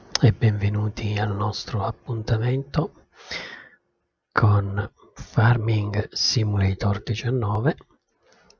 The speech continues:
con la nostra, il nostro piccolo format,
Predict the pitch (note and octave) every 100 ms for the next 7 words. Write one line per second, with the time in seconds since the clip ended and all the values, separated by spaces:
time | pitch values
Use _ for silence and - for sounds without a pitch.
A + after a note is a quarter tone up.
0 | _ _ - - - _ _ _ _ _
1 | - B2+ A2 F#2+ F#2 F2+ - - - -
2 | - - - - B2+ A2+ G#2 G2+ G2+ -
3 | - B2 - _ _ _ _ _ _ _
4 | _ _ _ _ _ _ _ _ - G#2
5 | G2 G2 - - A2 - - A2 B2+ -
6 | G#2 - A#2+ D#3 - - C4+